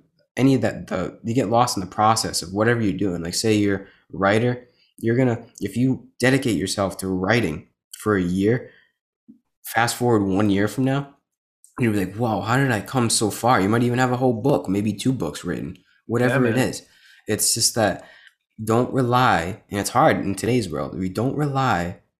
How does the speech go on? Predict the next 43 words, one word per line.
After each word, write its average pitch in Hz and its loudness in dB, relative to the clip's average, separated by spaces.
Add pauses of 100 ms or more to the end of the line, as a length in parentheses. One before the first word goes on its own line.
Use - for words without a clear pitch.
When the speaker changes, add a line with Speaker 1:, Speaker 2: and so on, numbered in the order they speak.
(420)
Speaker 1:
on 95 0 (140)
what 101 0
other 113 2
people 95 -4
think. - -10 (400)
It's - -2
skill 123 2
to 101 0
be 98 2
able 95 0
to 90 -2
do 107 0
that. 78 -4
Don't 110 0
rely 131 2
on 104 -2 (300)
if 107 -2
nobody's 107 2
watching 98 2
or 73 -8
nobody's 101 0
viewing 104 -2
it, - -6
because 92 -4 (440)
maybe 120 2
someday 147 0
they 160 -2
will. 139 -2 (100)
<laughs> - -12 (220)
Speaker 2:
I 180 4
follow, 190 6
I 160 6
follow 180 8
a 156 6
couple 143 4
dudes 127 2
on 120 2
YouTube. 123 0
They 113 2
post - 0
videos 110 2
regularly, 113 4
and 101 -8